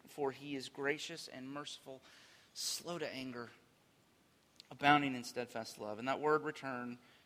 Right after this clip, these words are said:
is really the word repentance. And repentance means to turn around and to go in the opposite direction of the direction you're currently going in. And so, if you're here this morning and you're not a Christian, but in your sin and your brokenness, you're beginning to realize you have a problem that you can't solve,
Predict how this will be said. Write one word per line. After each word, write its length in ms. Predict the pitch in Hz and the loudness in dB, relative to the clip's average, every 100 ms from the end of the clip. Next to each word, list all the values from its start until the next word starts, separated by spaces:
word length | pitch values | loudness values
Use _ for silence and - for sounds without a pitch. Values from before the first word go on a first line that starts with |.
| - | -16
is 120 | 123 127 | -8 0
really 180 | 131 | 2
the 100 | 127 | 2
word 220 | 123 120 117 | 4 4 2
repentance. 500 | 113 127 117 120 135 | -8 -8 -8 -10 -6
And 100 | 131 | -4
repentance 540 | 127 160 156 160 - | -2 -2 -4 -10 -8
means 500 | 120 113 113 - - - - - | -8 -8 -8 -10 -12 -14 -20 -14
to 80 | 135 | -8
turn 220 | - 147 | 0 0
around 420 | 143 117 117 117 - - - | 2 0 -2 -8 -12 -20 -18
and 100 | - | -12
to 60 | 117 | -6
go 140 | 131 | -2
in 60 | 123 | 2
the 80 | 120 | 8
opposite 340 | 143 - 139 | 8 6 -4
direction 640 | 131 123 117 - 113 113 113 117 | 2 2 2 -4 -8 -10 -12 -12
of 80 | |
the 80 | 117 | -6
direction 380 | 120 120 - 120 | 0 0 -2 -10
you're 100 | 110 | -10
currently 320 | 123 117 98 | -10 -8 -8
going 300 | 110 110 110 | -6 -8 -6
in. 100 | 113 | -8
And 120 | 120 | -8
so, 360 | - 135 110 107 - - - - - - - - - - - - | -2 2 2 0 -8 -20 -20 -20 -20 -18 -18 -20 -20 -20 -20 -12
if 140 | - 151 | -8 -2
you're 120 | 151 | 2
here 180 | 151 143 | 4 4
this 180 | - | 0
morning 240 | 135 123 123 | -2 -2 -2
and 100 | 120 | -4
you're 120 | 120 | -2
not 160 | 120 120 | -2 -2
a 20 | |
Christian, 460 | - 107 - 107 - - - - _ _ _ _ _ _ - - - - - _ - _ _ - | -6 -6 -8 -12 -16 -20 -20 -20 _ _ _ _ _ _ -18 -18 -18 -20 -20 _ -20 _ _ -6
but 120 | 135 | 0
in 80 | 139 | 2
your 100 | 139 | 4
sin 300 | - - 156 | 6 6 4
and 80 | 160 | -2
your 80 | 147 | -2
brokenness, 500 | 139 139 143 135 - | 2 2 2 -4 -4
you're 80 | 131 | -4
beginning 300 | 127 135 135 | -2 0 0
to 40 | |
realize 400 | 131 131 123 120 | 2 2 2 -2
you 140 | 127 | -4
have 160 | 127 135 | -2 -4
a 60 | 127 | -4
problem 440 | 127 123 113 110 | -4 -4 -4 -10
that 180 | 107 113 | -12 -8
you 180 | 123 127 | -10 -10
can't 340 | 127 120 - | -10 -10 -8
solve, 460 | - - 101 95 | -10 -8 -10 -10